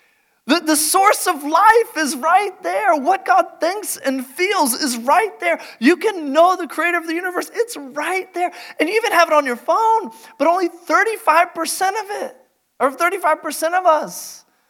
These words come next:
read it. Do we really believe what we say we believe?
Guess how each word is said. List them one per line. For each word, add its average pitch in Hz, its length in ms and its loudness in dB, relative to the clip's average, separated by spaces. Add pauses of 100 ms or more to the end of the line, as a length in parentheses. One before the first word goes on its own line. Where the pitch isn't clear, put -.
(600)
read 480 380 -2 (160)
it. - 100 -6 (1900)
Do 302 140 0
we 453 120 2
really 359 220 0
believe 285 340 -4
what 254 140 -4
we 269 100 -2
say 233 220 -2
we 381 100 -2
believe? 339 480 0